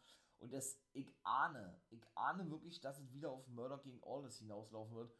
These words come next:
Aber das ist too much. Also, ähm, da muss N W A wirklich aufpassen, dass sie da nicht in diese gleiche Kerbe hauen wie die W W E, meine ich mal, ja.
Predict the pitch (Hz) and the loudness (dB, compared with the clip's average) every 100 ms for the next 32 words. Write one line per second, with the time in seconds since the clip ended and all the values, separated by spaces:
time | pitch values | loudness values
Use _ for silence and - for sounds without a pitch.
0 | _ _ _ _ _ 110 110 110 120 - | _ _ _ _ _ -8 -8 -10 -14 0
1 | - - 120 107 107 - 107 107 107 98 | 2 2 0 -6 -4 -6 -6 -8 -6 -6
2 | 85 98 104 101 107 113 120 139 - 131 | -8 -10 -12 -12 -8 -6 -4 -2 -4 -6
3 | 131 127 127 127 131 - 127 - 110 110 | -4 -2 -2 -6 -10 -8 -8 -6 -8 -8
4 | 127 139 - _ _ 110 113 123 120 117 | -10 -12 -18 _ _ 0 0 0 -2 -4
5 | 120 - 120 120 110 101 107 104 120 107 | -6 -10 -8 -6 -2 -2 -2 -4 -2 0
6 | 127 113 107 - _ - 117 123 117 113 | 0 -4 -6 -10 _ -4 0 2 0 -4
7 | 110 117 120 113 113 110 123 104 104 101 | -6 -6 -6 -6 -6 -6 -6 -6 -6 -6
8 | 104 110 101 113 | -4 -2 -2 -4